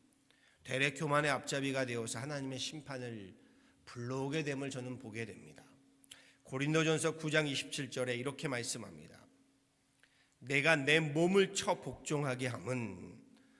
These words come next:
내가 남에게 전파한 후에 자신이 도리어 버림을 당할까 두려워함이로다." 사도 바울의 고백입니다.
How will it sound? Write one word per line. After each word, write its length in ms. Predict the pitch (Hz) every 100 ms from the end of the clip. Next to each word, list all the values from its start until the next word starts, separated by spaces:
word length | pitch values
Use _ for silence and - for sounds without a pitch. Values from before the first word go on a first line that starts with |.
| _ _
내가 300 | 123 120 120
남에게 520 | 110 113 135 165 180
전파한 600 | 165 143 135 143 135 131
후에 320 | 120 120 110
자신이 500 | - - 123 180 190
도리어 360 | 180 165 165 165
버림을 380 | 143 139 147 147
당할까 460 | 135 135 135 135
두려워함이로다." 1080 | - 120 113 117 110 101 87 87 85 78 - - _ _ _ _ _ _ _ _ _ _ -
사도 380 | - 143 143
바울의 440 | 117 107 107 110 113
고백입니다. 720 | - 107 110 92 76 73 -